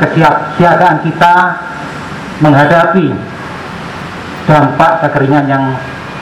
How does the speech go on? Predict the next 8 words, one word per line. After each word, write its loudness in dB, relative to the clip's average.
mungkin 4
terjadi. -2
Terima 4
kasih 2
saya 0
ucapkan 4
kepada 2
semuanya, 2